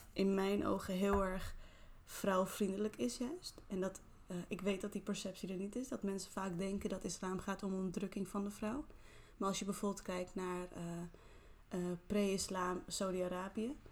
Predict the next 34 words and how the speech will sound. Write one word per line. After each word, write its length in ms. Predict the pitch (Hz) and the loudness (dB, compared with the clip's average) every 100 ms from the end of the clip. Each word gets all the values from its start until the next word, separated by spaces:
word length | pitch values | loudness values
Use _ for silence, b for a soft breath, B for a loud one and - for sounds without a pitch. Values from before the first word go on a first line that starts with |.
| b b - | b b 4
in 160 | 214 | 6
de 80 | 208 | 6
tijd, 360 | 208 196 214 - | 4 2 0 2
dan 140 | 202 | 4
zie 140 | 196 | 4
je 60 | 190 | 2
dat 180 | 190 - | 0 -2
vrouwen 560 | - 196 190 190 190 - - - - - - - - | -2 0 2 0 -2 -6 -12 -14 -14 -12 -12 -10 -8
geen 420 | - - 226 220 | -4 6 10 10
rechten 340 | 185 196 - 208 | 6 2 0 2
hadden, 360 | 202 208 277 - - - | 2 2 -2 -6 -14 -8
eh, 100 | 190 185 202 - - - - - - | -6 -6 -8 -12 -16 -16 -16 -16 -2
met 260 | 214 202 208 | 4 4 4
geen 260 | - 196 | 2 4
bedoel 240 | 190 185 180 | 4 2 2
ik 120 | 180 | 4
nul. 420 | 180 180 196 320 b b b b - | 6 8 6 2 b b b b 4
En 120 | 202 | 6
met 120 | 202 | 6
de 100 | 208 | 6
komst 280 | 208 214 - | 4 4 4
van 120 | 202 | 4
de 80 | 196 | 4
islam 480 | 208 202 202 196 202 | 4 4 4 4 2
veranderde 380 | - 202 277 | 2 4 6
dat 140 | 226 180 | 4 2
natuurlijk 400 | 180 185 - - | 0 -2 -4 -4
ontzettend. 540 | 190 - 180 185 180 | -4 -4 -4 -4 -6
Vrouwen 500 | - 202 208 196 196 | -4 0 2 2 2
werden 260 | 185 190 202 | 0 4 4
niet 120 | 202 | 6
meer, 220 | 196 190 b b b - | 4 0 b b b -4
of, 220 | 208 - - - | -4 -4 -10 -4
eh, 200 | 190 | 0